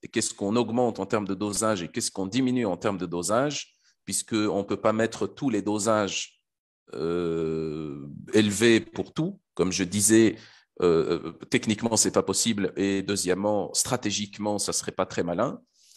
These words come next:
Euh, donc, euh, donc, les dosages sont, euh, très adaptés. Peut-être que, euh,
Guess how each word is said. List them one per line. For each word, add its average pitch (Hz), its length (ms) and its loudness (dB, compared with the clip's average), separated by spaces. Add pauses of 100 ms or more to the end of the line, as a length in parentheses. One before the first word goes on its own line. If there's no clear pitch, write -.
(440)
Euh, 82 260 0
donc, 107 320 0
euh, 95 320 8
donc, 98 220 0
les 104 120 2
dosages 107 500 2
sont, 113 720 -2
euh, 98 200 4
très 101 300 0
adaptés. 90 420 -2
Peut-être - 540 2
que, 110 560 0
euh, 92 300 0